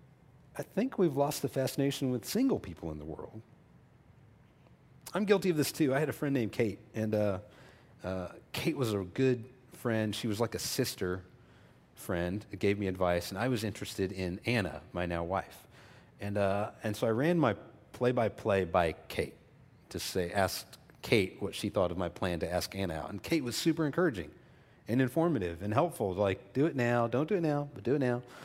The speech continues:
And I, I remember she literally sent me out, like, we were huddled up, and she sent me out, and I went out and asked Anna out.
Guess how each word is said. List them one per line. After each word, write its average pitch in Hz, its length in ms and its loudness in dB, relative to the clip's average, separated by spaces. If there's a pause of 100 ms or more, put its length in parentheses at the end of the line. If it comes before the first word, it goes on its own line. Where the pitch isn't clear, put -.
(760)
And 135 160 2
I, 147 260 6
I 139 60 6
remember 147 400 6
she 131 180 2
literally 156 300 8
sent 151 340 4
me 151 200 8
out, 113 440 6 (160)
like, 107 280 0
we 107 160 4
were 101 180 6
huddled 143 280 8
up, 120 280 8
and 101 260 -2
she 107 100 -4
sent 143 220 2
me 135 80 2
out, 120 140 6
and 110 80 2
I 107 40 4
went 123 200 4
out 117 140 4
and 107 180 -4
asked 107 420 -2
Anna 95 320 -6
out. 127 220 -6